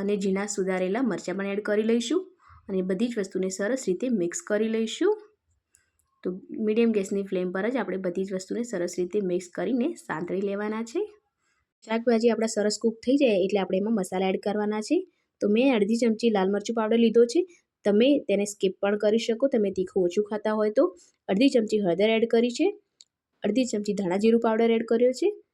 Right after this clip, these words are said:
હવે આપણે આ બધી જ વસ્તુને સરસ રીતે મિક્સ કરી લઈશું. ગેસની ફ્લેમ આપણે મીડિયમ જ રાખીશું. તો હવે મસાલા આપણા બળે નહીં એ માટે મેં અહીંયા બે ત્રણ ચમચી જેટલું પાણી એડ કર્યું છે.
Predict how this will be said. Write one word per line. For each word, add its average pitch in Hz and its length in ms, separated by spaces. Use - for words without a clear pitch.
હવે 185 180
આપણે 185 220
આ 180 100
બધી 185 260
જ - 60
વસ્તુને 190 400
સરસ 196 300
રીતે 185 180
મિક્સ 175 260
કરી 208 240
લઈશું. 226 260
ગેસની 202 340
ફ્લેમ 208 160
આપણે 190 280
મીડિયમ 170 320
જ - 100
રાખીશું. 254 480
તો - 60
હવે 190 160
મસાલા 214 380
આપણા 202 240
બળે 202 200
નહીં 196 120
એ 220 120
માટે 185 200
મેં 196 100
અહીંયા 202 380
બે 220 80
ત્રણ 247 220
ચમચી 202 300
જેટલું 226 300
પાણી 180 280
એડ 202 140
કર્યું 233 280
છે. 339 100